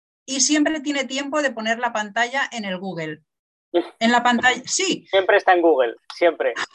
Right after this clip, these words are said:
Speaker 2: Muy curioso,
Speaker 1: En el
Speaker 2: siempre
Speaker 1: Google,
Speaker 2: está buscando, ¿no?
Speaker 1: o sea, pero no, pero en Google sin buscar. Quiero decir, Google limpio,
Speaker 2: Eh.
Speaker 1: como si lo acabara de empezar. Y,
Speaker 2: Sí.
Speaker 1: y yo estoy segura de que estaba haciendo, ¿pero qué estás haciendo? No, estoy estudiando, no, estoy, acabo de,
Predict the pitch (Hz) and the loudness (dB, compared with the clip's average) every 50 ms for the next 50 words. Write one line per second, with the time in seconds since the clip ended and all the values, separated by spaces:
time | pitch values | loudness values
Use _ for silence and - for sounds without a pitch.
0 | - _ _ - 165 180 190 180 - 180 175 - - 262 - 269 - - - - | -20 _ _ -6 -2 0 0 2 2 2 4 4 4 4 2 -2 -4 -6 -8 -6
1 | - - - 175 175 175 - - - 160 151 - 131 127 127 147 - _ _ _ | 0 2 2 2 2 0 -6 -4 -4 -4 -4 -2 -6 -6 -6 -8 -10 _ _ _
2 | _ _ _ _ _ _ _ _ _ _ - 277 277 - 302 285 - - _ - | _ _ _ _ _ _ _ _ _ _ -2 0 0 2 2 2 2 0 _ -6
3 | - 262 262 269 277 359 359 - - - 247 247 254 262 269 269 349 359 370 427 | -2 0 2 2 4 4 2 2 0 -2 -2 0 0 0 0 -2 -2 -2 2 2
4 | 466 466 466 - _ - - - 277 240 233 233 - - 277 240 202 - _ - | 2 2 2 0 _ -6 -4 -2 0 0 -2 -2 -2 -2 -2 -2 -2 -2 _ -8
5 | 285 302 285 226 262 247 247 247 294 359 - 240 208 214 233 277 320 311 285 240 | -6 -6 -6 -6 -6 -8 -6 -4 -4 -2 0 0 -2 -2 0 2 2 2 2 2
6 | - - - - 254 262 269 - - 294 285 277 269 262 277 294 320 339 359 349 | 0 0 0 0 0 0 -2 -4 -4 -4 -4 -6 -6 -6 -2 0 2 2 2 2
7 | 330 302 277 262 240 247 - 208 - - _ _ _ _ _ _ - 254 240 240 | 0 -2 -4 -6 -8 -6 -4 -4 -4 -4 _ _ _ _ _ _ -12 -10 -8 -8
8 | 220 - 147 - _ - 185 165 156 156 190 214 214 - - 240 254 254 - - | -10 -12 -18 -20 _ -16 -12 -10 -10 -6 -6 -6 -6 -4 -2 -2 0 2 2 0
9 | 254 247 254 285 294 294 302 311 294 285 - 220 - 226 226 240 262 262 269 277 | 0 -2 -2 0 2 4 4 2 2 -4 -6 -8 -4 -4 -2 -2 -2 -4 -4 -10
10 | 277 269 262 254 _ _ - _ _ - - 220 226 226 254 262 302 359 339 294 | -10 -10 -12 -14 _ _ -20 _ _ -6 -4 -4 -2 0 -2 0 2 2 2 2
11 | 247 285 285 269 262 262 285 294 277 262 - 277 294 294 294 339 311 247 240 247 | 0 -2 -2 0 0 0 0 0 -2 -2 -4 -4 -4 -4 -6 -6 -4 -2 -2 -2
12 | 240 233 226 247 269 262 254 240 233 - - 262 247 240 247 262 277 294 302 262 | -2 -2 -2 0 0 0 0 -2 -4 -6 -4 -4 -2 -2 0 0 0 2 0 0
13 | 254 | -2